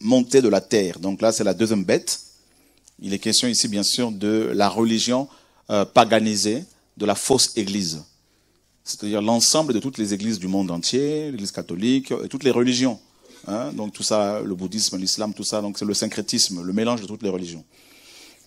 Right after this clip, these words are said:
Et on nous dit que cette bête, la deuxième, avait deux cornes semblables à celles de l'agneau. Donc elle ressemblait, cette bête, hein, à l'agneau.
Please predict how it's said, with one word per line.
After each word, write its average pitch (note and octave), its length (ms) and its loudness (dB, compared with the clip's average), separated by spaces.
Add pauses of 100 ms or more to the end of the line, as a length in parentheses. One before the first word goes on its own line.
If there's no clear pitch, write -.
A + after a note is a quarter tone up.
(120)
Et A2+ 80 2
on A#2+ 80 4
nous C3+ 80 6
dit C#3 120 -4
que D3+ 80 -2
cette A#2 180 -4
bête, - 400 2
la - 80 -10
deuxième, A#2+ 480 2 (760)
avait A2+ 240 2
deux A2+ 200 2
cornes D3+ 380 4
semblables B2 480 2
à G#2+ 100 -4
celles B2 180 -2
de G#2 80 -2
l'agneau. F#2+ 380 0 (120)
Donc G2 180 -8
elle G2+ 100 0
ressemblait, G#2+ 640 2
cette G2 220 -8
bête, A#2+ 240 2
hein, A2+ 240 -6
à G#2 320 -2 (360)
l'agneau. A2 440 2